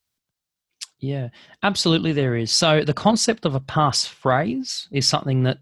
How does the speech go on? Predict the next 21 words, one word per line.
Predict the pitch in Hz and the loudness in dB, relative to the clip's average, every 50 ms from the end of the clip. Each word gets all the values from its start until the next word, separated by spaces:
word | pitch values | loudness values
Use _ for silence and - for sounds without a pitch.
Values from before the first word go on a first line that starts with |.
| _ | _
that, | 131 131 120 - - _ _ _ _ - | -2 0 0 0 -4 _ _ _ _ -8
uh, | 117 113 104 - | -6 -6 -6 -8
comes | - - 143 135 123 - | -4 -2 0 0 2 2
up | 127 127 - - _ _ _ _ _ _ _ _ _ | 0 0 -2 -6 _ _ _ _ _ _ _ _ _
quite | - - 147 139 127 | -2 2 2 2 2
often. | 135 131 - - - 185 220 226 214 - - - _ _ | 2 0 0 0 0 0 0 0 0 -4 -10 -18 _ _
So | - - 156 147 143 139 143 - 196 214 | -4 0 2 4 4 4 2 0 -4 -10
rather | 202 185 131 151 165 170 175 151 | -10 -2 0 2 4 4 2 2
than | 147 147 | 0 -2
thinking | 131 - 151 139 - 139 | 0 0 -2 -2 -2 -2
your | 135 123 | -4 -4
traditional, | - - 131 131 120 - - 120 117 113 113 113 117 | -4 -2 -2 -2 -2 -2 -2 0 0 0 -2 -2 -2
you | 135 | -4
know, | 120 113 - - | -4 -4 -4 -4
eight | 127 127 - | -6 -6 -4
character | - 143 131 120 113 - 131 | -2 -2 -2 -2 -4 -6 -8
password | - - 123 120 117 - - 127 120 117 117 113 | -6 -4 -2 -2 -2 -4 -4 -4 -2 -2 -2 -4
with | 117 - | -6 -4
a | 113 | -6
special | - - - 131 - - 123 | -6 -4 -4 -6 -4 -6 -6
character, | - - 127 127 127 123 - - 117 123 | -4 -2 0 0 0 -2 -4 -6 -8 -8